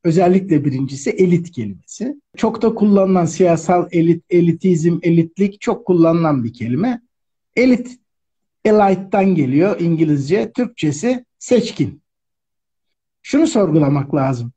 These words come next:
Seçkini kim seçiyor ve neye göre seçiyor? Çünkü seçkin kelimesinin anlamında bu var. Bu vatandaşları kim seçiyor? Bir de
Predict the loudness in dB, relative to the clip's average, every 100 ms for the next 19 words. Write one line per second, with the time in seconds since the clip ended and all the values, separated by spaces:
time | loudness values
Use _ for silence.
0 | _ -4 -2 -2 -2 0 2 0 -4 _
1 | 0 0 0 -2 0 0 0 -4 _ 2
2 | 4 6 4 2 -2 -6 -12 -18 -18 -20
3 | _ _ _ _ _ _ _ -6 -4 -6
4 | -8 -4 -2 -2 -2 2 2 0 -8 _
5 | _ _ _ 0 2 2 -2 -2 -2 -4
6 | -2 0 2 2 2 0 2 2 0 -2
7 | -12 _ _ _ _ _ 0 2 2 0
8 | 0 0 0 -2 0 0 0 -4 -4 0
9 | 0 0 -2 0 0 0 -6 _ _ _
10 | _ _ _ _ _ _ _ _ _ _
11 | _ _ 0 2 2 2